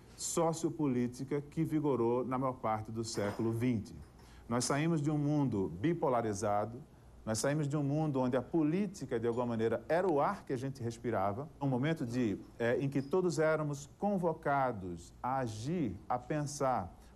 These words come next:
como cidadãos, isto é, como, o que é um cidadão nesse sentido? É o indivíduo que tem um lugar e tem uma ação no espaço público. É um indiví-, um indivíduo que não vive a sua vida como sendo matéria que diz respeito a si próprio.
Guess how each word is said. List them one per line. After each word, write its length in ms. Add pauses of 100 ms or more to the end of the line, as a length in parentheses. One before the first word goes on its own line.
como 240
cidadãos, 920
isto 220
é, 140
como, 360 (140)
o 40
que 160
é 60
um 60
cidadão 580 (100)
nesse 160
sentido? 460 (340)
É 120
o 80
indivíduo 640 (260)
que 140
tem 440
um 120
lugar 520 (480)
e 120
tem 400
uma 160
ação 480 (500)
no 220
espaço 360
público. 460 (540)
É 60
um 40
indiví-, 560
um 60
indivíduo 340
que 120
não 200
vive 420
a 60
sua 240
vida 500 (300)
como 220
sendo 420
matéria 580
que 60
diz 100
respeito 380
a 20
si 160
próprio. 440